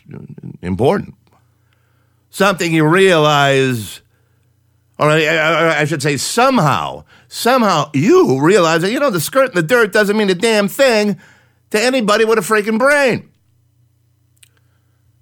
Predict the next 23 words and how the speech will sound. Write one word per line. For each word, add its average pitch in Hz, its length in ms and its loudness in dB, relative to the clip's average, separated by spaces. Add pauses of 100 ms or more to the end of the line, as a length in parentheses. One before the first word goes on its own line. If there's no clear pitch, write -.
(440)
Look 262 200 -4
at 240 80 0
how 214 140 2
times 214 480 -2
are 190 80 -2
changing, 208 600 -2
my 92 140 -4
friends. - 480 -16 (1400)
We 240 140 0
may 247 160 4
be 190 160 2
looking 185 280 0
for, 170 180 -2
for - 680 -6
pork 240 380 0
chops 151 420 0
in 175 100 0
a 170 60 2
week. 233 400 2 (1800)
I'm 202 120 -4
sorry, 226 500 0
but, 151 340 -2
uh, 175 40 -2